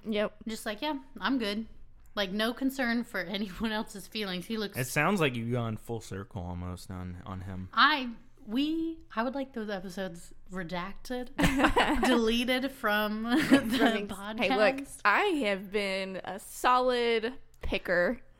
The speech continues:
Speaker 2: Let me just say, you were on my side the day that I confessed
Speaker 1: Yes.
Speaker 2: my,
Speaker 1: Absolutely.
Speaker 2: my empathy for that man.
Speaker 1: Yeah, and I, I mean, I think empathy is okay. Like, I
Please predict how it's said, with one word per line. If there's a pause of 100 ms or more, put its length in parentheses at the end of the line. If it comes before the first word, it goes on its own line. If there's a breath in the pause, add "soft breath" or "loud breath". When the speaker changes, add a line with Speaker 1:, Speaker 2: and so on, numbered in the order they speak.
(120)
Speaker 2:
Let
me
just
say,
you
were
on
my
side
the
day
that
I (600)
confessed
Speaker 1:
Yes.
Speaker 2:
my,
Speaker 1:
Absolutely. (120)
Speaker 2:
my
empathy
for
that
man.
Speaker 1:
Yeah, (160)
and
I,
I
mean,
I
think
empathy
is
okay.
Like,
I